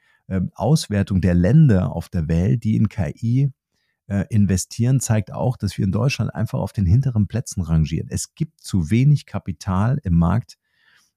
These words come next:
oder beziehungsweise auch Investitionen unserer Bundesregierung, die dafür sorgen, dass wir mit K I überhaupt mitspielen können.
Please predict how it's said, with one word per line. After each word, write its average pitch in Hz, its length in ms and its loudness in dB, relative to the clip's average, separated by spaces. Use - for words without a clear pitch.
oder 95 180 -2
beziehungsweise 95 640 0
auch - 140 -2
Investitionen 117 880 2
unserer 104 340 0
Bundesregierung, 107 720 2
die 107 300 -2
dafür 101 340 -2
sorgen, 98 260 0
dass 92 200 -4
wir 98 240 -4
mit 101 240 -2
K 110 120 -2
I 104 160 0
überhaupt 120 840 -2
mitspielen 82 580 0
können. 78 420 -4